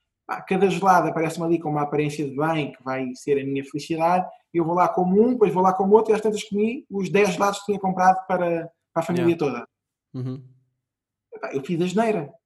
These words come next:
Speaker 1: Eu,
Speaker 2: Pois,
Speaker 1: eu
Speaker 2: pois.
Speaker 1: fiz o pecado da gula, mas foi também o pecado do egoísmo, só pensei em mim, só pensei como me iria sentir bem, eh, a comer aqueles gelados, e no final do dia, eh, percebi,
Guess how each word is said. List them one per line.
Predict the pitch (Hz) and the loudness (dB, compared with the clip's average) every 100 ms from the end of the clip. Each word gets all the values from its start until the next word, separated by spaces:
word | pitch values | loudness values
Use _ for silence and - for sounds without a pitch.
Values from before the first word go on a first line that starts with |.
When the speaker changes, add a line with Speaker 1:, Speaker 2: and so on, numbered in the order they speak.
| _ | _
Speaker 1:
Eu, | 135 127 127 120 | -20 -14 -12 -10
Speaker 2:
Pois, | 123 | -10
Speaker 1:
eu | - | -10
Speaker 2:
pois. | 117 | -14
Speaker 1:
fiz | - | -16
o | |
pecado | _ 151 151 | _ 0 0
da | 165 | -2
gula, | 190 269 254 | 4 4 6
mas | 185 | 0
foi | - 143 | -2 -6
também | 143 143 | -2 -2
o | |
pecado | - 143 143 | 0 -4 -2
do | 156 | -2
egoísmo, | 147 196 220 214 | 0 0 2 -2
só | - 151 | -2 -4
pensei | 160 151 160 | -4 -2 -2
em | 160 | 0
mim, | 175 208 | 2 0
só | 196 | 0
pensei | 165 151 165 160 151 - - - | -4 -4 0 -2 -2 -12 -20 -20
como | _ 165 165 | _ -4 -2
me | 175 | -2
iria | 175 170 175 | 0 0 0
sentir | 170 160 170 151 | -2 -6 -6 -2
bem, | 170 160 135 - | 0 0 -4 -8
eh, | 147 139 135 139 | -4 -4 -4 -8
a | |
comer | - 156 | -6 -4
aqueles | 151 165 151 | -2 -4 0
gelados, | 170 185 - - _ _ - | 2 2 0 -14 _ _ -4
e | 165 | -2
no | 202 | 2
final | 208 196 170 | 2 2 2
do | 143 151 | 0 -4
dia, | 165 147 202 - _ _ _ _ _ _ - | 0 0 -2 -10 _ _ _ _ _ _ -8
eh, | 156 156 156 156 151 | -6 -6 -6 -8 -12
percebi, | - - 165 151 | -18 -6 -4 -4